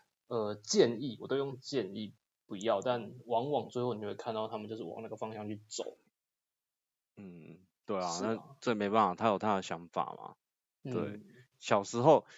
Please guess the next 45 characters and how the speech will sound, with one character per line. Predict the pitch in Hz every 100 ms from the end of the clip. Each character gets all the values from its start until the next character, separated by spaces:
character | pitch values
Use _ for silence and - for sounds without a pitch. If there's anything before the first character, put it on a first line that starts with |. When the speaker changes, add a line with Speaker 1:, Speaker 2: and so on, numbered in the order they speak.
| -
Speaker 2:
小 | - - 101
时 | 101 123
候 | 139 151
你 | 107
爸 | 95 143 131
妈 | 117 120
如 | 123 127
果 | 113
一 | 120
直 |
跟 | 117 120 104
你 |
说 | 90 110
那 | 113 113
个 | 101
东 | 101 92 98
西， | - 90 90 - -
你 | 95
不 | -
要 | 101 113
去 | - 113 -
做， | 127 101
不 | -
要 | 104 104
干 | - 107
嘛， | 85 60 50 - - _ _ _
有 | 131 120
些 | 113 170
人， | 165 107
我 | 104
相 | 143
信 | 156
有 | 107
些 | 123
人 | 131
的 | 107
童 | - 107
年 | 113 90
他 | 107
是 | 110
不 | 107
会 | 101
去 | 101
听 | 104 98 87 87
的， | 76 -